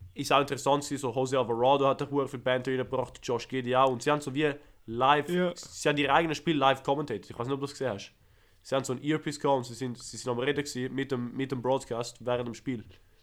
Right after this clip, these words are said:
Speaker 1: Das ist auch interessant gewesen. Ich glaub, das
Speaker 2: Ah, das
Speaker 1: haben
Speaker 2: hab ich
Speaker 1: sie
Speaker 2: nicht gesehen, nein,
Speaker 1: Ja.
Speaker 2: okay.
Speaker 1: Jose Alvarado hat seinen eigenen, hat am, hat am Donovan, hat einen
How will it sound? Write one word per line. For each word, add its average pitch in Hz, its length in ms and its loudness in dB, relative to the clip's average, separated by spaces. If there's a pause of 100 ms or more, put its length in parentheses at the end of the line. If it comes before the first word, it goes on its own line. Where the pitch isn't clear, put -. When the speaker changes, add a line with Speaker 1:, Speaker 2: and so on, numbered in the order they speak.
Speaker 1:
Das - 120 -12
ist - 40 0
auch 131 80 4
interessant 123 440 -4
gewesen. 110 140 -10
Ich - 60 -14
glaub, 120 160 -6
das 127 100 -2
Speaker 2:
Ah, 170 100 2
das - 0 -
Speaker 1:
haben 156 60 0
Speaker 2:
hab 147 80 0
ich 135 80 0
Speaker 1:
sie 143 60 -2
Speaker 2:
nicht 151 100 -10
gesehen, 117 320 -6
nein, 127 280 -10
Speaker 1:
Ja. 127 140 0
Speaker 2:
okay. 123 140 -6 (580)
Speaker 1:
Jose 175 220 6
Alvarado 147 400 6
hat 123 100 2
seinen 127 120 -4
eigenen, 143 260 4
hat 143 160 4
am, 131 260 -2
hat 143 180 0
am 135 160 0
Donovan, 151 380 2
hat 135 200 2
einen 120 360 -4